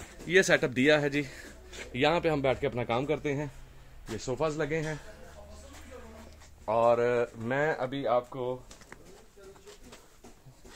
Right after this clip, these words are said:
शुगर Mobile, oh my God, so what they have done in my absence।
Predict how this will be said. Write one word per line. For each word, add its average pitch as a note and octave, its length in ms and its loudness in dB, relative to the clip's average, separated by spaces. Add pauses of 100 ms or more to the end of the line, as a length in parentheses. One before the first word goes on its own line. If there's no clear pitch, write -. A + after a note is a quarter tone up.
(1600)
शुगर B2 460 -6 (1200)
Mobile, A#2 560 -4 (1400)
oh A#2 140 -8
my G#2 200 -8 (100)
God, E2+ 180 -14 (520)
so A#2 80 -8 (220)
what D3+ 240 -6
they D#3+ 160 -4
have F3+ 140 -4
done F#3 200 -4 (640)
in A#2 160 -6
my B2 100 -6 (140)
absence। G3+ 380 -6